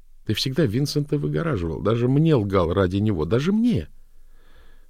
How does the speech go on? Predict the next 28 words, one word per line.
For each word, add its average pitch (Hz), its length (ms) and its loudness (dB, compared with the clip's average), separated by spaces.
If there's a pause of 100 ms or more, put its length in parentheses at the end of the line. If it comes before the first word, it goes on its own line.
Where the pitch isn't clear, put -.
Для 78 220 -10
нас 82 240 -6
с - 60 -10
тобой 82 340 -6
это - 140 -14
не 92 100 -2
имело 82 220 -4
никакого 76 500 -10
значения. - 560 -14 (220)
Да 156 140 -6
я 131 100 -2
в - 80 -14
курсе. - 300 -16 (1080)
Я 143 240 4 (520)
только 131 200 -2
хочу 131 220 -4
сказать, 147 340 0
что - 140 -4
последние 120 540 0
тридцать 127 560 -6
лет 160 180 -2
ты 113 140 2
жил 127 240 0
для 110 200 0
других. 120 760 -4
Может, 131 220 -4
хватит - 300 -6
уже? 85 220 -8